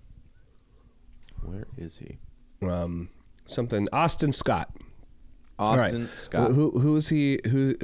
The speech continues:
Speaker 2: who is he a representative for?
Speaker 1: Georgia's, uh, eighth congressional district.
Speaker 2: Okay. What is, uh, the G D P of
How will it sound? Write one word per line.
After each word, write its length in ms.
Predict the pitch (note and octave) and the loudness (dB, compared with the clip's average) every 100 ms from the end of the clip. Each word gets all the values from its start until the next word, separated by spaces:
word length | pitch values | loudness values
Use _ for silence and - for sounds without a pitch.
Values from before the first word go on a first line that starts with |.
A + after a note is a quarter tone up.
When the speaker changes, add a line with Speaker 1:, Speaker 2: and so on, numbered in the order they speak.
| F#2 | -2
Speaker 2:
who 140 | A#2 C3+ | 2 4
is 180 | C3 B2 | 2 2
he 200 | C3 B2+ | 2 4
a 180 | A#2 A2+ | 4 4
representative 580 | A#2 A#2+ A#2 A#2 A#2 | 2 2 2 4 2
for? 360 | A#2 A#2+ A#2 - - - - - - - - - - | 2 2 0 -2 -14 -20 -20 -20 -14 -6 -4 -4 -8
Speaker 1:
Georgia's, 680 | - A#2 C3+ C3 C3 B2 - | 0 4 4 4 4 2 -6
uh, 600 | - G2 G2 F#2 F2+ F2 - | 0 4 6 6 6 4 2
eighth 280 | G#2+ A#2+ - | 2 2 -2
congressional 480 | G2+ F#2+ F2+ - D#2+ | -4 0 0 0 -4
district. 380 | - - B2 A#2 | -4 -2 0 2
Speaker 2:
Okay. 120 | F2+ | 2
What 240 | G2+ D#3+ | 4 4
is, 300 | - D#3+ C3 | 4 2 2
uh, 500 | B2 A#2+ A#2 G#2+ G#2 | 2 2 4 4 2
the 320 | - A2 G#2+ G2+ | 2 2 2 2
G 220 | G#2+ B2 | 2 2
D 120 | B2 | 2
P 460 | - A#2+ A2+ G#2+ G2+ | 0 0 2 2 0
of 560 | G2 G2+ F#2+ F#2 G#2 | 0 2 2 0 -2